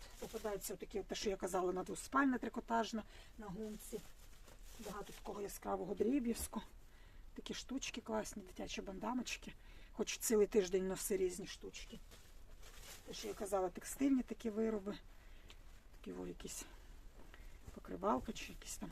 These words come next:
коцик, рушник. Літній халатик, до речі, тонюсінький, класний для дому. Е,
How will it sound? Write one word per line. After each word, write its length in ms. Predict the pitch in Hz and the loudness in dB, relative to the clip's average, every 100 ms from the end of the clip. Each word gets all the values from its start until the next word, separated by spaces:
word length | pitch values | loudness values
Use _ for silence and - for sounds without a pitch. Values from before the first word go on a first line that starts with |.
| - - | -8 -8
коцик, 380 | 233 - - - - - - - - | -6 -8 -10 -12 -14 -14 -16 -14 -12
рушник. 640 | - 180 - 214 277 - - - - - - - - | -12 -10 -8 -4 -4 -6 -12 -14 -14 -14 -16 -14 -4
Літній 240 | 202 - | -2 -2
халатик, 500 | 185 196 180 240 240 | -2 2 4 2 0
до 80 | 214 | 0
речі, 240 | 233 220 214 | 0 -2 0
тонюсінький, 600 | 214 208 190 214 - - | 2 2 2 -2 -4 -2
класний 480 | 202 185 - 202 - - - - - - | -2 -2 -2 -6 -6 -10 -14 -14 -16 -10
для 120 | 196 202 | -8 0
дому. 420 | 220 208 202 185 - - - - - - - - - - - - - - - - - - | 2 2 0 -10 -10 -12 -12 -12 -12 -12 -14 -14 -14 -12 -12 -12 -12 -14 -14 -14 -14 -12
Е, 140 | - | -10